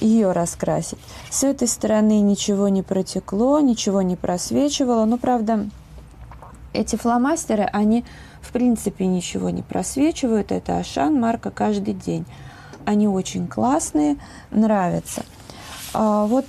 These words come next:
э, сейчас, когда так всё подсохло, могу сказать, что, ну, бумага после чуть-чуть шероховатая, то есть, ну, имеет место быть, наверное, скатывание бумаги, возможно, небольшое. А, фломастеры скользили по этой бумаге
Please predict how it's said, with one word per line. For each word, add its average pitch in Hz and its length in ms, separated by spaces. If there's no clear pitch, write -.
э, 220 140
сейчас, 240 420
когда 214 320
так 208 180
всё - 180
подсохло, 262 640
могу 214 300
сказать, 220 380
что, - 240
ну, 285 200
бумага 233 520
после - 440
чуть-чуть 220 480
шероховатая, 233 880
то 214 120
есть, 196 200
ну, 214 120
имеет 226 540
место 180 380
быть, 180 240
наверное, 175 400
скатывание 175 640
бумаги, 311 460
возможно, 262 600
небольшое. 233 1000
А, 214 260
фломастеры 254 680
скользили 226 720
по 202 140
этой 208 300
бумаге 190 600